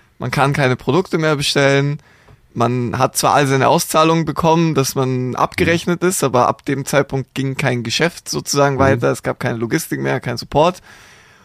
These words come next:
Speaker 1: Und wir waren gezwungen, uns einfach was Neues zu suchen. Und wir waren natürlich schon so ein,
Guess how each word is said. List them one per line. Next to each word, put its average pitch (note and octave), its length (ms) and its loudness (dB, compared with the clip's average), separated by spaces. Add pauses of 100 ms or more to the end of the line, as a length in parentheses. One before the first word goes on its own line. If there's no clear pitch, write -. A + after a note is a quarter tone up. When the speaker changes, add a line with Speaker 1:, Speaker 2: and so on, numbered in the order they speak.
(180)
Speaker 1:
Und C#3 500 4
wir C#3 160 2
waren C#3+ 560 4
gezwungen, F3 600 4
uns D3+ 420 2
einfach B2+ 420 0
was - 360 -2
Neues C#3+ 360 4
zu - 120 -2
suchen. A2+ 340 0
Und A2+ 180 -4
wir A#2+ 160 0
waren C3+ 220 2
natürlich C3+ 360 -2
schon B2+ 180 -2
so A#2+ 100 -6
ein, B2 200 -6